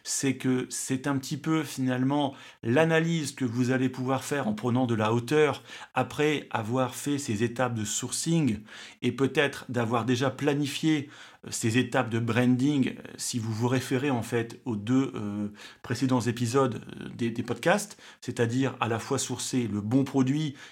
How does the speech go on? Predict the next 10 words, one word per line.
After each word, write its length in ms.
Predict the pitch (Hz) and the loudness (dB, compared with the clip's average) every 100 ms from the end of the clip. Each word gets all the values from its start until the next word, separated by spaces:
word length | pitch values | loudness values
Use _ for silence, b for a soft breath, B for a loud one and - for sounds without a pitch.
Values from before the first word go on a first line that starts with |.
| B | B
qui 120 | - | -2
répond 420 | 120 107 135 131 | 0 0 2 2
à 60 | 104 | 2
un 80 | 107 | 4
maximum 580 | 123 123 123 123 120 | 2 2 2 2 2
de, 100 | - - | -2 -4
un 100 | 113 | -2
maximum 480 | 110 107 127 123 120 | -2 0 2 2 2
de 80 | 107 | 0
critères, 540 | - 123 156 151 | -2 0 2 2